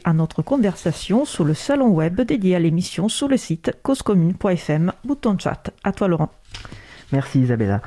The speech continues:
Speaker 2: Euh, juste avant la pause musicale, on avait une question sur savoir comment s'installait, euh, Civi C R M. Je pense que c'est pas inintéressant de,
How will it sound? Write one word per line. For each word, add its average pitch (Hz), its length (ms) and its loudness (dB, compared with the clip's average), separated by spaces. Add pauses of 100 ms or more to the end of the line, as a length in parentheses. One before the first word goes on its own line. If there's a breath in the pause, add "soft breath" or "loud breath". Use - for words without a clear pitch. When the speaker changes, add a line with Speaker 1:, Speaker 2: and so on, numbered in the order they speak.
(400 loud breath)
Speaker 2:
Euh, 143 80 4
juste 156 260 0
avant 165 200 2
la 160 100 2
pause 160 260 0
musicale, 165 720 2
on 151 200 2
avait 147 180 4
une 147 100 4
question 175 400 0
sur - 220 -6
savoir 151 320 0
comment 170 260 2
s'installait, 156 540 2
euh, 131 120 2
Civi 165 320 -2
C 147 240 2
R 147 80 2
M. 202 160 4
Je - 100 -4
pense 208 160 0
que - 60 -16
c'est - 120 -4
pas 196 120 2
inintéressant 180 600 2
de, 139 280 2